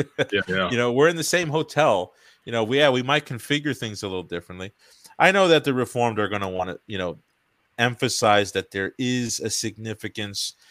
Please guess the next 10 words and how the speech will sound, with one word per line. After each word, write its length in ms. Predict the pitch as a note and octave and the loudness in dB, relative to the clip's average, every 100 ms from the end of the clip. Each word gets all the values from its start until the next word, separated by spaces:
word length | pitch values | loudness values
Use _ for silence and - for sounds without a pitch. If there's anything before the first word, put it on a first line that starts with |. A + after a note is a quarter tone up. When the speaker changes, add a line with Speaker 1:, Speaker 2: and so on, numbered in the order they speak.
| _ _ _ _ - | _ _ _ _ -4
Speaker 2:
to 140 | A#2 | 0
this 180 | G#2+ A2+ | 0 0
issue 260 | A2 - | -2 -4
because 300 | G#2+ G2 G2+ | -6 0 2
they, 160 | - G2+ - - - | 2 -2 -4 -10 0
they 140 | A2 | 2
really 320 | G#2 D3 F#3 | 4 2 2
wanna 260 | D#3 C#3 A#2+ | 2 0 -2
nail 300 | A2+ G#2+ G2+ | -2 -2 -2
down 480 | F2+ F2 E2+ E2+ | 0 0 0 -4